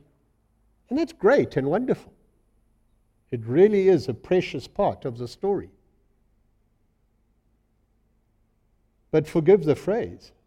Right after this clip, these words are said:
Joseph had one hell of a decision to make. And if he had made the wrong one, the story would have ended right there.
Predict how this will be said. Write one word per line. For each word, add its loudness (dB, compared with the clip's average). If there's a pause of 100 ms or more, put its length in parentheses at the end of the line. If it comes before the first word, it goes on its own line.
(260)
Joseph 0
had -4
one -2
hell -4
of -2
a 0
decision -6
to -10
make. -14 (2750)
And 0
if 2
he 6
had 6
made 6
the 6
wrong 6
one, 4 (2250)
the -10
story 0
would 0
have 0
ended -4
right -4
there. -10